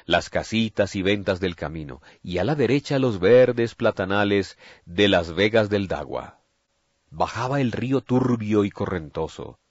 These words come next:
destrenzando sus aguas con imponente estruendo, formando remansos en los recodos y cataratas entre los pedrejones.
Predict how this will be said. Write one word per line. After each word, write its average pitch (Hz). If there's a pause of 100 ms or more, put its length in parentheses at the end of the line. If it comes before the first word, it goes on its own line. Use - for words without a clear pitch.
(280)
destrenzando 107
sus 101
aguas 95
con 117
imponente 139
estruendo, 123 (500)
formando 101
remansos 98
en 101
los 95
recodos 92 (200)
y 127
cataratas 151 (160)
entre 120
los 110
pedrejones. 101